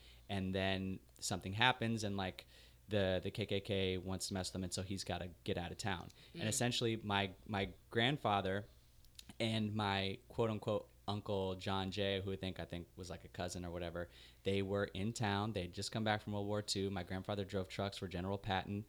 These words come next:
Speaker 2: Hmm.
Speaker 1: um, to deliver supplies for D-Day. Uh, they were the, like, the red rollers or the red something. The, uh, you can look it up. Um, and John Jay whistled at a white woman.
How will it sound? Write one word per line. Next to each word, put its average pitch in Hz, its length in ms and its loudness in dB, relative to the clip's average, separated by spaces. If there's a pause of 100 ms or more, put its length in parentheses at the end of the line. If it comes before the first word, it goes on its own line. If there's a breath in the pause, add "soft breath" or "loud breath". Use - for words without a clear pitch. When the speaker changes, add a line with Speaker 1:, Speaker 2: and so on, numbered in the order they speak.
(180 loud breath)
Speaker 2:
Hmm. 170 140 -6
Speaker 1:
um, 92 200 0
to 101 100 -2
deliver 95 320 -2
supplies 95 460 -2
for 95 160 -4
D-Day. 87 540 -4 (360 loud breath)
Uh, 87 220 0
they 87 160 -4
were 90 240 0
the, 87 240 -4
like, 87 220 -8
the 87 100 -4
red 92 480 -2 (180)
rollers 87 540 -4
or 87 40 -6
the 82 120 -6
red 87 320 -4 (460)
something. 87 500 -6
The, 90 140 -4 (880)
uh, 85 280 2
you 90 140 -8
can 101 120 -4
look 92 120 -6
it 87 60 -4
up. - 200 -6 (320 loud breath)
Um, 101 420 4 (120)
and 101 500 2 (1000 loud breath)
John 117 320 4
Jay 131 340 8
whistled 104 380 2
at 120 80 6
a 127 60 6
white 147 220 4
woman. 98 260 0